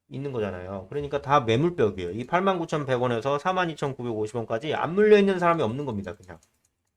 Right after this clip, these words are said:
예. 그러니까 뭔가를 하려면 이걸 다 뚫어야 된다는 거예요. 뭐가 어찌됐건 간에 그냥 다 매물벽으로 작용할 거기 때문에. 그런데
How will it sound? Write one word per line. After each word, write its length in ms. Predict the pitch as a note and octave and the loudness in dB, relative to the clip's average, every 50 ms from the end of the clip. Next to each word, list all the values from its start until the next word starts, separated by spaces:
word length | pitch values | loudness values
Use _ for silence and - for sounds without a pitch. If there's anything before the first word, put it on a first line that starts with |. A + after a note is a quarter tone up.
| _ _ _ _ _ _ _ _ _ _ _ _ _ _ - | _ _ _ _ _ _ _ _ _ _ _ _ _ _ -6
예. 260 | A#2+ G#2+ G2 - - - _ _ _ _ _ _ _ | -4 -2 -2 -4 -8 -14 _ _ _ _ _ _ _
그러니까 220 | - F3+ F#3 F3 | -4 0 0 2
뭔가를 340 | C3+ C3+ D#3+ F3+ G3 F#3+ F#3 | 2 2 2 6 6 8 8
하려면 380 | G3 G#3 G#3+ A3 G#3 G3 F#3 F3 | 8 10 8 8 8 6 6 4
이걸 200 | D#3 D3+ D#3+ D#3+ | 2 2 0 0
다 140 | C#3+ C3+ | -2 -2
뚫어야 260 | - F3+ G3+ G#3+ G3+ G3 | 0 2 4 6 6 4
된다는 340 | F3 E3+ C#3+ C3+ B2 A#2 | 4 2 2 2 0 0
거예요. 360 | G#2+ G2 F#2 F2+ F#2 A2 D3+ E3+ | 0 -2 -4 -4 -6 -8 -10 -10
뭐가 260 | D#3+ - C3+ D#3 E3 D3+ | -2 0 0 2 4 4
어찌됐건 680 | C#3 C3+ - E3 E3 D#3+ D#3+ - - D3+ D3+ D3+ D3 | 4 4 2 -2 -4 -4 -4 -4 -2 -2 -2 -2 -2
간에 460 | - B2+ B2 B2+ C#3+ D#3+ F#3 F#3+ G3 - | -2 -2 -2 0 0 -2 -2 -4 -8 -10
그냥 440 | - C#3 D3 D3 C3+ A#2 G2+ G2 - | -6 0 2 2 2 2 0 -4 -6
다 500 | - B2 C3+ D3 C3+ B2 - - - - _ _ _ _ _ _ _ _ _ _ _ _ _ _ _ | 4 8 10 12 12 10 10 6 2 -6 _ _ _ _ _ _ _ _ _ _ _ _ _ _ _
매물벽으로 540 | A#2 A#2+ C3+ D#3+ E3+ E3 E3 D3+ C#3 C3 A#2+ | 0 2 2 2 2 2 2 2 2 2 0
작용할 400 | - A2+ A2 A2 A2+ A#2+ C3+ C#3 | -4 -4 -4 -2 -2 -2 -4 -4
거기 240 | C3+ B2 G#2+ G2+ | -6 -8 -8 -8
때문에. 340 | - C3+ C#3 C3 A2+ G2 F2+ E2 - _ _ _ | -6 -6 -6 -6 -6 -8 -10 -12 -16 _ _ _
그런데 600 | - D#3+ E3 D3+ C#3+ E3 E3 C3 G#2 - - - | -6 -6 -6 -4 -2 0 0 0 0 -2 -4 -10